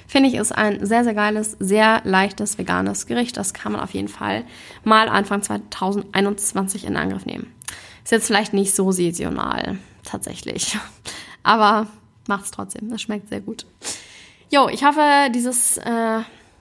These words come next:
bisschen Special Q and A-Format heute hat euch gefallen. Lasst es mich gerne wissen. Wie gesagt, ich warte auf Feedback, bitte. Und ja, ich wünsche euch einen schönen Start ins neue Jahr.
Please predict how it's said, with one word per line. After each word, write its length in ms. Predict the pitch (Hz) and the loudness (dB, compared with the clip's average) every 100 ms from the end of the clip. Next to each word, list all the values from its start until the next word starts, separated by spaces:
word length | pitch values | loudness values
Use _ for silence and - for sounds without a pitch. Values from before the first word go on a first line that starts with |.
| _ | _
bisschen 340 | 226 226 220 220 | 0 0 0 -2
Special 480 | - 214 214 214 | -2 0 0 -2
Q 220 | 208 - 208 | -4 -4 -2
and 120 | - | -2
A-Format 460 | 208 208 208 208 | -4 -4 -4 -4
heute 200 | 208 214 | -6 -6
hat 140 | 208 - | -6 -6
euch 180 | 196 - | -8 -10
gefallen. 760 | - - - 285 294 294 311 - - - _ _ - - _ - | -14 -4 2 4 6 4 2 -2 -20 -20 _ _ -14 -14 _ -6
Lasst 260 | 208 214 214 | 4 4 4
es 80 | 226 | -4
mich 180 | 214 - | -4 -2
gerne 240 | 202 196 | 0 2
wissen. 300 | 277 - 254 | 2 4 2
Wie 60 | 226 | 2
gesagt, 380 | 208 226 - | 2 2 0
ich 160 | - - | -4 0
warte 260 | 208 220 - | 2 2 -2
auf 100 | - | 0
Feedback, 520 | 277 240 262 254 - - - - | -2 0 0 -2 -6 -20 -20 -6
bitte. 400 | 240 240 240 247 240 - - - - - | -4 0 2 0 0 -10 -20 -20 -20 -2
Und 480 | 220 233 233 233 240 | 4 6 6 2 2
ja, 140 | 262 262 | 4 4
ich 100 | 240 | 2
wünsche 160 | 226 | -2
euch 100 | 226 | -2
einen 220 | 226 220 | -2 -2
schönen 400 | 226 - 240 240 | -2 -2 2 2
Start 880 | 240 - - 202 220 247 - - - _ - - - - - _ - _ - - - - - - - | 2 -2 0 2 2 2 -2 -4 -8 _ -20 -20 -20 -20 -20 _ -20 _ -20 -20 -20 -20 -20 -12 -2
ins 240 | 214 214 | 0 2
neue 240 | 214 208 208 | 2 4 4
Jahr. 400 | 214 202 233 | 2 2 2